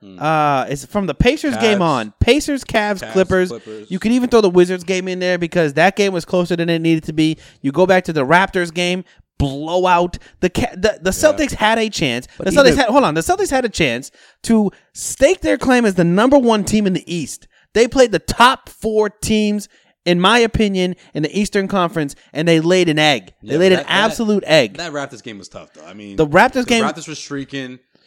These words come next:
Speaker 1: The Celtics
Speaker 3: Kyrie
Speaker 1: were,
Speaker 3: just came
Speaker 1: the
Speaker 3: back.
Speaker 1: Celtics
Speaker 2: Listen,
Speaker 1: weren't
Speaker 2: okay, you, you pick, pick your game you wanna pluck out, fine. But if you're gonna take the Raptors game away,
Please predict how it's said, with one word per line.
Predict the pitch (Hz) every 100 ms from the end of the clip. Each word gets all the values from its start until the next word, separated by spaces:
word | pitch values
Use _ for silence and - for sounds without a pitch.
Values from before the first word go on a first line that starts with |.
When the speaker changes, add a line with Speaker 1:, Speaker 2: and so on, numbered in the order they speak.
| _
Speaker 1:
The |
Celtics | 95 135 131
Speaker 3:
Kyrie | 127 139 151
Speaker 1:
were, |
Speaker 3:
just | 135 139
came | 143 139
Speaker 1:
the | 123
Speaker 3:
back. | 117 113
Speaker 1:
Celtics | 147
Speaker 2:
Listen, | 170 135 185
Speaker 1:
weren't | - _
Speaker 2:
okay, | 175 277 208 - -
you, | 147 196 170
you | 180 202
pick, | - 247 -
pick | 247 262
your | 269
game | 233 226
you | 208
wanna | 190 185 - -
pluck | - 180
out, | 170 180 320 - _ _
fine. | _ - 190 131 87 82 _ _ _ _
But | 165 180
if | 156
you're | 190 240
gonna | 247 202 143 _ -
take | 196 196
the | 170
Raptors | 131 131 143 170 160
game | 175 180
away, | 180 185 208